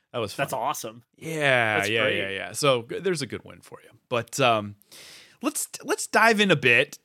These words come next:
Speaker 1: on the, uh, value and pricing,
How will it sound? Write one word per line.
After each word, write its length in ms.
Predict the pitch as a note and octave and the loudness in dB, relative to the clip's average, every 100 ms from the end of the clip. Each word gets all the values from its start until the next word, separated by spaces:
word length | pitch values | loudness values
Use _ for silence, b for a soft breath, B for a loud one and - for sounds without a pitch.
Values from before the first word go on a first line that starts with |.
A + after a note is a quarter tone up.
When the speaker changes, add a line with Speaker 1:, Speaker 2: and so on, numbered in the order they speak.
| - | -2
Speaker 1:
on 380 | D3 D3+ D3 C#3+ | 2 4 4 0
the, 360 | A#2+ C3+ C3 C3 | 0 0 2 4
uh, 300 | B2 A#2+ A#2 | 4 4 2
value 840 | G#2+ A#2+ C3 C#3 C#3 C#3 C#3 C3+ | 0 4 6 6 4 2 2 0
and 200 | A2+ A2+ | -4 -8
pricing, 720 | - B2 A#2+ A#2+ B2 A#2 A2+ | -6 0 0 0 -4 -4 -6